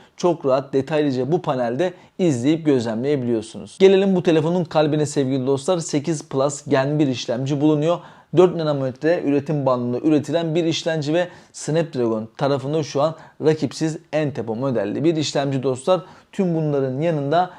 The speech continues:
bendeki versiyonu sekiz iki yüz elli altı depolama ve ülkemize de büyük ihtimalle gelecektir on iki ram iki yüz elli altı depolama seçeneği de olacak. Artı üçte bir sanal ram arttırma ile beraber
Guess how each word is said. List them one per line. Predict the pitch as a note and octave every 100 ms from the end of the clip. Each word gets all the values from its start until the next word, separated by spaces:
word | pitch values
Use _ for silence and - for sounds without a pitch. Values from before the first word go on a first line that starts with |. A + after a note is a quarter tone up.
| -
bendeki | C3+ D3 E3+ D3+ C3+ C3+
versiyonu | D3+ C3+ - D#3
sekiz | D#3+ - C#3+ F3+ F3+ - - _
iki | C3 -
yüz | C#3+
elli | C#3+ C#3
altı | B2 A#2
depolama | C#3+ D#3 D#3+ D#3 F3+ F3+ - _
ve | C#3 E3 F3 - _
ülkemize | D#3+ F3 E3 D#3+ C3+ B2
de | C3
büyük | D3 C#3
ihtimalle | - C3 A#2+ A#2+
gelecektir | C#3 C#3+ A#2+ B2 D#3+ -
on | E3+
iki | D#3+ C3+ C#3+
ram | D#3+ F3
iki | C#3+ D3
yüz | C3
elli | C3+ C3+
altı | C3 D3
depolama | C3+ C3 A#2+ G#2+
seçeneği | G#2+ C#3 C3+ A2+ B2
de |
olacak. | E3+ C#3 F3 F3 - - _
Artı | C#3+ D3 C#3+ - G3 F#3+ - _ -
üçte | G3+ - D3+ C#3
bir | F3
sanal | - D3 D3 C3+
ram | D3
arttırma | C#3+ C#3 D3 C#3 B2+
ile | G#2 A#2
beraber | D#3+ C#3+ B2+ E3